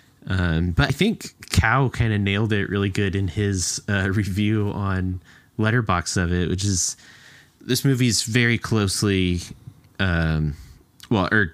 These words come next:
Drive, one of my favorite movies, is very closely inspired from, like, directly from this movie. And I think what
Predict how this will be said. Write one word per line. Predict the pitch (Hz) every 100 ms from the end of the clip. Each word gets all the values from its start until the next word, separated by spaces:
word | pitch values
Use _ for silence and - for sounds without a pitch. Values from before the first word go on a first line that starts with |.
| 98 -
Drive, | 110 113 110 101 95 92 - -
one | - 120
of | 98
my | 90
favorite | 87 87 87
movies, | 80 78 80 -
is | 78
very | - 87 80
closely | - 85 76 78
inspired | 76 - 78 71 69
from, | - 76 - -
like, | 73
directly | 85 80 76 - 71
from | - 73
this | 71 69
movie. | 80 73 71 - - - _ -
And | 92 85 78 76 71 78 - - - -
I | 101
think | - 131 123
what | 104 104 107 98